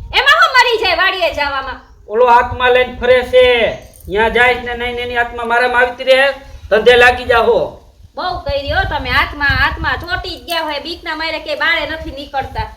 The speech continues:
Speaker 1: અહીંયા વા-, અહીંયા નથી જાતા આ વાડીએ.
Speaker 2: અરે ક્યાંય જવાય એમ નથી. એનો, એનો જીવ એને બધી વાડીએ ભમે છે. બરાબર? કાલ ઓલા આપણે આ બાજુવાળા વાડીવાળા કહેતા હતા. ઈ કે તમારો ભાગ્યો તો આવડા આવડા ઢેફા ઉલારતો હતો કે.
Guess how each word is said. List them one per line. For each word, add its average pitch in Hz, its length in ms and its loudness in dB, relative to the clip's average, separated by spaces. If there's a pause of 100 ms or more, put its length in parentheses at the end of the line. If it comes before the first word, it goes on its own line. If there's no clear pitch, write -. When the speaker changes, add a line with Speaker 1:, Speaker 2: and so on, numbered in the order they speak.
(200)
Speaker 1:
અહીંયા 370 220 0
વા-, 381 220 6
અહીંયા 494 420 -2
નથી 415 100 -6
જાતા 381 360 0
આ - 20 0
વાડીએ. 302 480 -4 (280)
Speaker 2:
અરે 240 80 -8
ક્યાંય 311 280 2
જવાય 311 300 4
એમ 302 120 2
નથી. 294 240 2
એનો, 277 160 2
એનો 277 240 -6
જીવ 269 240 -4
એને 311 160 -2
બધી 294 260 0
વાડીએ 285 320 4
ભમે 226 300 0
છે. - 300 -12 (180)
બરાબર? 254 280 2
કાલ 233 420 -2
ઓલા 247 180 0
આપણે 240 220 -2
આ 208 320 0
બાજુવાળા 233 420 2
વાડીવાળા 247 400 4
કહેતા 262 300 0
હતા. 175 240 0 (400)
ઈ 185 60 -2
કે 190 120 -4
તમારો 220 300 -2
ભાગ્યો 247 380 4
તો 240 100 2
આવડા 247 200 6
આવડા 226 160 2
ઢેફા 269 400 4
ઉલારતો 311 460 6
હતો 190 160 -4
કે. - 140 -8